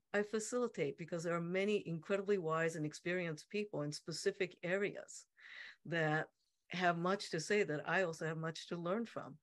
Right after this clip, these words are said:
So it's been great. And today, I am delighted to introduce to you Lee Harrington. And for those of you who are already Lee fans,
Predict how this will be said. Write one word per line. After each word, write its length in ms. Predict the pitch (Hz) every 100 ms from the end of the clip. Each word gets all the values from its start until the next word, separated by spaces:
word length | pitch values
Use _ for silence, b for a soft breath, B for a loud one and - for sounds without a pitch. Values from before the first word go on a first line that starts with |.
| B B -
So 300 | 165 160 156 -
it's 200 | 214 -
been 260 | 175 156
great. 240 | 147 143 -
And 180 | 170 165 - -
today, 460 | 214 254 208 247 - _ B B B _ -
I 260 | 170 175
am 240 | 180 180 160
delighted 580 | 180 175 175 175 202 - _ _ _
to 480 | - 165 160 165 202 185
introduce 460 | 156 151 151 151
to 100 | -
you 120 | 147 151
Lee 220 | 151 151
Harrington. 500 | 151 151 151 165 185
And 120 | 170
for 120 | 156
those 260 | 156 160 156
of 80 | 151
you 140 | 156
who 80 | 165
are 120 | 160
already 380 | 214 240 254 254
Lee 240 | 240 247
fans, 640 | 233 233 233 233 233 -